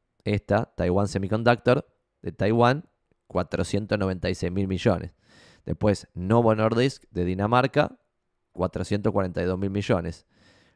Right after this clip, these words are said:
Louis Vuitton de Francia, cuatrocientos once mil millones. Tencent de China, trescientos noventa y no sé cuántos mil millones. Samsung de Corea del Sur, trescientos cincuenta y siete mil millones.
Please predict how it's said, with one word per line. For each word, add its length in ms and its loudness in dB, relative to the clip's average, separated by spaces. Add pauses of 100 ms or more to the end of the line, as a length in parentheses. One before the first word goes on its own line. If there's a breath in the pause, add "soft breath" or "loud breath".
(100)
Louis 240 4
Vuitton 540 4
de 140 -2
Francia, 480 0
cuatrocientos 680 -4
once 240 -2
mil 160 -4
millones. 500 0
Tencent 600 -2
de 100 2
China, 420 -4 (180)
trescientos 420 -4
noventa 260 -4
y 120 -4
no 100 -4
sé 100 -8
cuántos 280 -4
mil 100 -4
millones. 340 0 (180 soft breath)
Samsung 640 -2
de 120 -2
Corea 240 2
del 100 2
Sur, 360 2 (320 soft breath)
trescientos 460 -2
cincuenta 240 -6
y 40 -14
siete 240 -4
mil 140 -4
millones. 480 -2